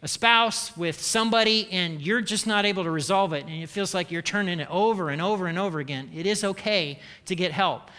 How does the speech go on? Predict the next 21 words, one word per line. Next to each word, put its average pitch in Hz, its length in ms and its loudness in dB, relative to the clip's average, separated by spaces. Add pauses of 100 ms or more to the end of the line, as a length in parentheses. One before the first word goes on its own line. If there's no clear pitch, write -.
(260)
Maybe 180 220 0
that's 185 200 0
someone 190 320 0
in 190 80 -2
the 185 60 -4
church. 220 440 0
Maybe 170 200 -2
that's 175 220 -2
a 170 40 -4
counselor. 160 540 -4
Maybe 170 220 -2
that's 175 240 -2
a 151 40 -2
friend. 160 480 -2 (320)
But 180 120 -2
it's 170 220 -4
okay 190 680 0 (320)
to 185 100 -4
get 160 200 -2
help, 156 300 -4 (280)
okay? 185 360 -2